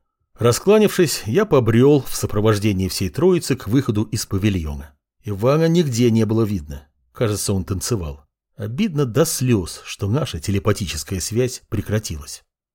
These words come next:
Мы прошли сотню шагов по саду, принадлежавшему воеводе. Кроме нас тут хватало народу. Время от времени из темноты слышались смешки и поцелуи.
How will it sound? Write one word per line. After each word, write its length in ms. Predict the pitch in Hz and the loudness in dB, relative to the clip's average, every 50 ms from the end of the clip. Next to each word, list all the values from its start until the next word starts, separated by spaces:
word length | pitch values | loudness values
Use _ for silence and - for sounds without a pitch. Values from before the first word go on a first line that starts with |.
| _ - | _ -6
Мы 180 | - 143 190 | 0 0 2
прошли 400 | 185 190 180 180 - - 196 196 | 2 4 4 2 4 2 2 2
сотню 400 | - - - 190 185 185 - 147 | 2 4 2 2 2 4 0 -2
шагов 460 | 123 - 143 135 135 196 185 131 - | 2 2 2 2 4 2 2 2 2
по 100 | - 127 | 2 2
саду, 560 | 120 - - - 208 196 165 175 165 143 117 - | 2 2 2 4 4 4 4 4 2 2 2 0
принадлежавшему 840 | - - 147 143 123 110 110 98 110 139 135 - - 117 113 107 | -2 0 0 2 2 2 2 2 2 2 2 2 0 0 0 0
воеводе. 580 | 92 87 104 120 131 110 98 85 76 - - - _ _ _ _ _ _ | 2 2 2 2 2 2 -2 -4 -8 -10 -14 -20 _ _ _ _ _ _
Кроме 260 | - - 254 233 175 | -2 0 2 2 4
нас 200 | 160 185 190 - | 4 4 2 2
тут 140 | - 147 127 | 0 -4 -4
хватало 480 | - - 135 151 135 - 135 101 90 90 | 0 2 2 2 4 4 2 2 2 0
народу. 420 | 92 104 113 98 78 69 71 - _ _ _ - | 0 -2 -2 -2 -4 -8 -12 -18 _ _ _ -6
Время 340 | 120 156 247 240 147 117 | -4 -2 -2 0 0 0
от 100 | 98 - | -2 -2
времени 460 | 87 87 110 151 175 151 123 107 104 98 | -4 -2 2 2 2 2 2 2 0 0
из 100 | - - | -2 -4
темноты 500 | - 95 92 95 95 - - 185 185 139 | -4 -4 -2 -2 -2 -2 -2 -2 -2 -2
слышались 500 | - - 117 120 - - 90 85 - - | -2 -2 -4 -4 -4 -4 -6 -6 -6 -6
смешки 520 | - 95 101 98 - - - 143 160 147 | -4 -2 -2 -2 -4 -4 -4 -2 -2 -2
и 160 | 113 - 107 | -2 -2 -6
поцелуи. 720 | 101 - 120 107 - - 127 120 104 90 73 - - _ | -4 -4 -4 -2 0 0 2 2 2 -2 -4 -8 -14 _